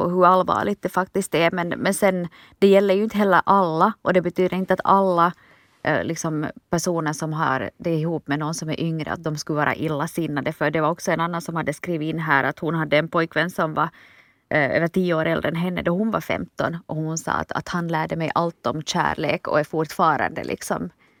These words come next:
hennes livs största kärlek. Så det kan ju gå så också förstås, men att man vet ju inte. Och därför tror jag just att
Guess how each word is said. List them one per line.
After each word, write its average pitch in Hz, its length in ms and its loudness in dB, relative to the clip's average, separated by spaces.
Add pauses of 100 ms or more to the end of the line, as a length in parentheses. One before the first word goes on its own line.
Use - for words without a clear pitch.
(260)
hennes 131 280 -2
livs - 400 -6
största - 540 -4
kärlek. 87 380 -6
Så - 120 -2
det 175 60 -2
kan 277 300 0
ju 208 120 2
gå 85 240 -4
så - 180 -6
också - 480 -6
förstås, - 460 -10
men 135 160 -6
att - 240 -4 (960)
man 185 140 4
vet 220 280 4
ju 170 120 2
inte. 196 320 -2
Och 135 80 2
därför 180 200 0
tror 170 160 0
jag 147 80 2
just 160 180 -2
att 156 160 -2